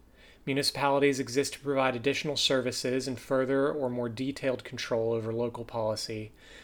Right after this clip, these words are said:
that the state might not want to provide in all areas. But even though cities exercise power above and beyond what the state requires, they still ultimately derive their authority from the state.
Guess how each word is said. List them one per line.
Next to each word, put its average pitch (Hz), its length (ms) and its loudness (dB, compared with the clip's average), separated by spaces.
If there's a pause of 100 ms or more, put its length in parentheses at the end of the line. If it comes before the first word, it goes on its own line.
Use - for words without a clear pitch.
(140)
that 127 100 0
the 127 80 -4
state 151 340 6
might 135 280 0
not 131 200 2
want 123 180 0
to - 100 -10
provide 123 420 2
in 117 80 -2
all 117 220 0
areas. 120 640 -4 (1400)
But 139 120 4
even 165 180 6
though 175 80 8
cities 147 420 4
exercise 131 540 0
power 120 400 2
above 131 320 2
and 135 100 0
beyond 120 420 2
what 117 160 0
the - 60 -10
state 123 300 -2
requires, 110 560 -4
they 123 100 -6
still 151 280 2
ultimately 151 580 0
derive 123 400 0
their 120 140 0
authority 117 400 -2
from 120 280 -2
the 110 80 -4
state. 110 360 -6